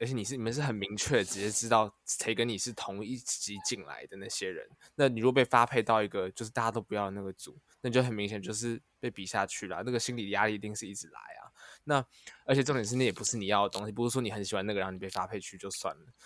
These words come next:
你就只能，啊，就是心境啊，就是你刚刚讲的，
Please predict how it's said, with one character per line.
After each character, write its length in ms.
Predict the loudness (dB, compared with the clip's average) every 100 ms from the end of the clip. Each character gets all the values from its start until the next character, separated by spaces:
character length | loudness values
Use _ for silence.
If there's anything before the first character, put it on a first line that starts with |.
| -20 -12
你 100 | -4
就 80 | -2
只 160 | -2 -2
能， 160 | -4 -2 -4 -4 _ -20 -10
啊， 100 | -8 -8 -10
就 120 | -4
是 80 | -2
心 200 | 0 -2
境 220 | 0 0
啊， 100 | 0
就 80 | -4
是 60 | -4
你 80 | -2
刚 80 |
刚 100 | -2
讲 160 | -2 -4
的， 140 | -6